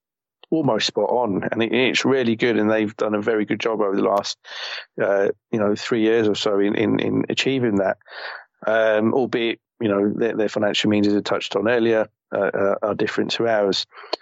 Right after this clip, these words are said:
Um, Chel-, Chelsea, um, you know, their context is very different, but, you know, they've brought in, um, you know, a, a raft of younger players.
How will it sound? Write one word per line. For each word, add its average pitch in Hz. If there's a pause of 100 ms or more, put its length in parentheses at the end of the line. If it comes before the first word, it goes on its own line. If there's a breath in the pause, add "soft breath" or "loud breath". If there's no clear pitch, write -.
(180 loud breath)
Um, 123 (520)
Chel-, 170
Chelsea, 165 (400 soft breath)
um, 127 (420)
you 127
know, 113
their 135
context -
is 113
very 113
different, 139
but, 110
you 127
know, 107
they've 110 (120)
brought 113
in, 107 (380 soft breath)
um, 101
you 117
know, 95 (200)
a, -
a -
raft 117
of 113
younger 113
players. 135